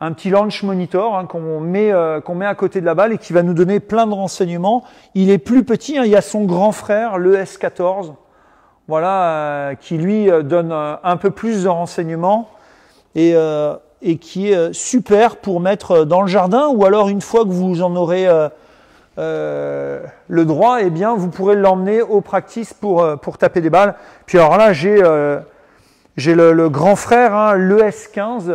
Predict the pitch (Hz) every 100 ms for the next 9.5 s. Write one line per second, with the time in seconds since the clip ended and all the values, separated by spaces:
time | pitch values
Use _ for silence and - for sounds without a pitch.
0 | 147 - 175 165 196 233 151 - 240 254
1 | 214 214 - 190 202 190 185 170 151 170
2 | 170 165 185 170 - 262 - - _ _
3 | _ - 170 185 185 202 254 190 202 202
4 | 202 240 240 214 214 214 208 196 185 165
5 | 180 175 - 277 - _ _ _ - 214
6 | 240 233 - 254 247 196 214 - 208 -
7 | 196 - 247 202 185 - 180 214 220 175
8 | - 226 - 196 180 170 151 - 202 202
9 | 180 180 175 208